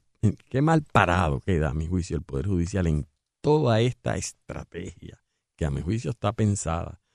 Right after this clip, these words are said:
no desde el Poder Judicial, desde antes, de llevar unos casos pensando que allí iban a haber una, una, un-, unos jueces y juezas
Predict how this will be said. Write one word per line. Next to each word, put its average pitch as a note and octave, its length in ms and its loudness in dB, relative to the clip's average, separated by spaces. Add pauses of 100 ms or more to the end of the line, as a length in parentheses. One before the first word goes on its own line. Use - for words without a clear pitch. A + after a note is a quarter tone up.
(260)
no D#2+ 360 4
desde C3+ 240 4
el E3+ 80 2
Poder A2+ 280 6
Judicial, A2 440 6
desde F2 340 2
antes, F2 600 0
de A2 160 4
llevar G#2 320 2
unos E3 180 0
casos E3+ 380 -4
pensando C3+ 800 2 (300)
que F2+ 120 0
allí E2 280 0
iban G#2 240 4
a - 20 4
haber A2+ 200 2
una, B2+ 180 0 (120)
una, B2 320 -2
un-, A#2 220 -2
unos A#2 260 0
jueces C#3 380 -2
y C#3+ 60 0
juezas D#3+ 400 -4